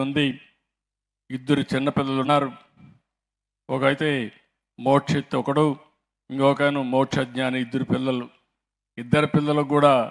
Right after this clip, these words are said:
మళ్ళీ నందమూరి బాలకృష్ణ గారు కొడుకు పేరే పెట్టుకునే పరిస్థితికి వచ్చారు. ఏదో ఒక విధంగా డైరెక్ట్గా, ఇండైరెక్ట్గా అది వాళ్ళకుండే అభిమానం పార్టీ పైన.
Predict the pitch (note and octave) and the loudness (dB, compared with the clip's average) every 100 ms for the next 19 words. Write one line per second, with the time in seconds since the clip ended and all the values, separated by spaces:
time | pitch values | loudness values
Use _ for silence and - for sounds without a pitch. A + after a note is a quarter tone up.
0 | - _ B2+ B2+ C#3+ D3+ C#3+ C3 C#3+ D3 | -8 _ -10 -6 -2 0 0 -2 -2 0
1 | D3 C#3 C3 C3 C#3 - - D3 C3+ C3 | 0 2 2 2 2 -2 -4 -2 -2 -2
2 | B2 C3+ C3+ - C3 C#3+ B2 - B2 C3 | -2 -2 -2 -2 -2 0 -2 -4 -4 -2
3 | C3 C3 - C3 B2 - C#3+ B2 - - | 0 -2 -4 -6 -6 -4 -2 -2 -6 -20
4 | - - _ - - D3 D#3+ D#3+ D#3 D#3 | -20 -20 _ -18 -6 2 6 6 4 0
5 | D#3 D3 C3+ C#3+ C#3+ C#3 D3+ C#3+ C#3+ C3 | 0 0 2 2 0 -4 -4 0 2 0
6 | C3 C3 C3 B2+ - A#2+ A#2 - - B2+ | 0 0 0 -2 -8 -8 -8 -8 -6 -2
7 | D3+ C#3 C3 B2+ B2+ C3+ C#3+ B2+ C3 C#3+ | 0 2 0 -2 -4 -2 0 0 0 2
8 | D3 C#3+ C3+ B2 A#2+ - B2+ B2 B2 | 2 2 0 0 0 0 -2 0 0